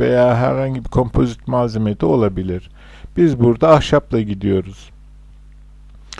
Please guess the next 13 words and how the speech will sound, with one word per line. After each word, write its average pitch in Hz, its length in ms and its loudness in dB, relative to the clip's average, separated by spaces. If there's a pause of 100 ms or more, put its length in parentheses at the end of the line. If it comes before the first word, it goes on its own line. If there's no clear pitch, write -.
(200)
Şimdi 170 400 0
beam 185 180 4
sisteme 147 480 0
geldiğimizde, 147 920 4 (380)
e, 135 100 0 (1300)
bizim, 160 480 2
e, 139 320 4 (420)
şu - 720 -2
layout, 151 600 6
e, 139 40 0
rule'unu 139 1120 2
koymamız 127 680 -2
lazım. 113 400 0